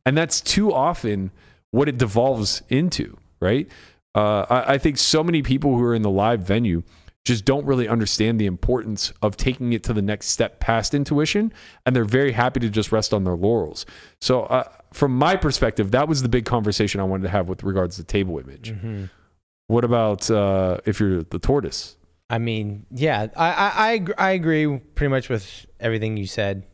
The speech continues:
Speaker 2: Um, I, I think that, yeah, like, it, you, you do have to pay attention to everything that's going on at the table 'cause people are gonna play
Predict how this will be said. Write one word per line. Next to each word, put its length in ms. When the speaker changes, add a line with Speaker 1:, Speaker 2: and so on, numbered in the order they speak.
Speaker 2:
Um, 480
I, 180
I 140
think 440
that, 240
yeah, 320
like, 220
it, 300
you, 160
you 320
do 200
have 280
to 140
pay 200
attention 520
to 140
everything 420
that's 160
going 280
on 160
at 100
the 80
table 360
'cause 220
people 320
are 120
gonna 260
play 500